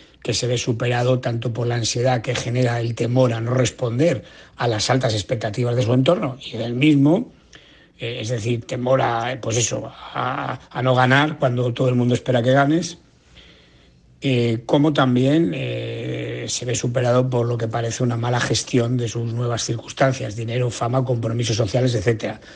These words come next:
No lo digo yo, sino que lo han dicho personas de su propio entorno.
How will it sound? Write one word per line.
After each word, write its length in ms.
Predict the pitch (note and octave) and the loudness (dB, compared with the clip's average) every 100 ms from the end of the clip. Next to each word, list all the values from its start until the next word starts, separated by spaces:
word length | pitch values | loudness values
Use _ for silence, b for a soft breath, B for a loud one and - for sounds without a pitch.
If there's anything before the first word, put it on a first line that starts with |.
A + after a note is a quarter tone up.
| B B B - | B B B -4
No 260 | B2 B2 | 2 4
lo 120 | B2 B2 | 6 6
digo 200 | B2 C3 | 4 6
yo, 380 | D3+ G3 B3+ | 4 4 2
sino 320 | - C3+ A#2+ A2+ | -2 -4 -4 -4
que 160 | A#2+ | -6
lo 160 | A#2+ A#2+ | -4 -4
han 300 | A#2+ A#2 A#2 | -4 -4 -6
dicho 640 | A#2+ - B2+ B2 A#2 A#2 A2+ | -4 -2 0 2 2 0 -2
personas 380 | A2+ A#2+ A#2 | -4 -2 -2
de 60 | A2+ | -4
su 160 | A2 A2+ | -4 -4
propio 260 | A2+ A#2 | -4 -4
entorno. 420 | A2+ A#2 A2 A2 | -4 -4 -6 -8